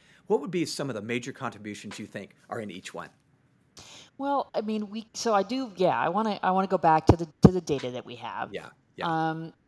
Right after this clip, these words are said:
Speaker 2: so, uh, there's one survey that I draw from,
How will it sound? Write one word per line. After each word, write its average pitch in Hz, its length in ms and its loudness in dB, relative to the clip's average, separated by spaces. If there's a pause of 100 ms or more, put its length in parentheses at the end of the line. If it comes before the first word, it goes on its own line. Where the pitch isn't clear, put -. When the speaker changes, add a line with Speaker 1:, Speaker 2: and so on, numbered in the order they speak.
(100)
Speaker 2:
so, 196 840 -2
uh, 165 400 -14 (160)
there's 196 200 -2
one 226 220 0
survey 247 400 -2
that 180 180 2
I 156 300 4
draw 147 260 2
from, 139 460 -4